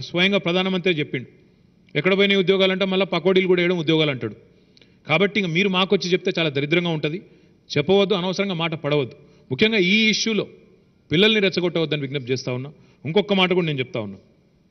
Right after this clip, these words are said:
అసలు నిజంగా ప్రభుత్వాలు ఎట్లా పనిచేస్తాయో తెలియదు. పబ్లిక్ సర్వీస్ కమిషన్ అనేది ఒక రాజ్యాంగబద్ధమైన సంస్థ. Public Service Commission is a constitutional body. ప్రభుత్వం రోజు day to day affairs of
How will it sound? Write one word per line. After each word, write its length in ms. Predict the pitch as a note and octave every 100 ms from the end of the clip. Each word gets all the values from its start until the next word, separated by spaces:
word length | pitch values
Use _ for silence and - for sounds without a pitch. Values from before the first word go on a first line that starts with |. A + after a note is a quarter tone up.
| _ _ _ _ _ _ _ -
అసలు 140 | F3+
నిజంగా 420 | F3 G#3 G#3+ G3+ - - - _ _ _ _ _ _ _
ప్రభుత్వాలు 440 | D3 G3+ A3 A3+ G#3+
ఎట్లా 200 | G3 G#3
పనిచేస్తాయో 500 | G3+ G3 F#3+ F#3 F3+
తెలియదు. 380 | D3+ C3 A2 - - - _ _ _ _ _ _ -
పబ్లిక్ 260 | E3+ A#3+ -
సర్వీస్ 320 | A3+ A3+ -
కమిషన్ 320 | F#3+ F#3+ F3+
అనేది 180 | E3+ F3+
ఒక 80 | D#3
రాజ్యాంగబద్ధమైన 760 | C#3+ D3 F3 E3+ C#3+ C3+ C3+
సంస్థ. 320 | B2+ G#2 - _ _ _ _ _ _ _ _ _ _ _ -
Public 200 | A#2+ F3+
Service 240 | F3+ G3 F#3
Commission 280 | E3+ F3+ A3+
is 40 | G#3+
a 40 | A3 G#3
constitutional 500 | G#3 B3 G#3 A3+ E3+
body. 180 | F#3 F3+ - - - _ _ _ _ _ _ _ _ _
ప్రభుత్వం 380 | D3 F3+ G#3 A3
రోజు 260 | G3 G#3 G#3
day 160 | F3+
to 80 | G3
day 160 | G#3 G#3
affairs 280 | F#3 G#3
of 120 | G3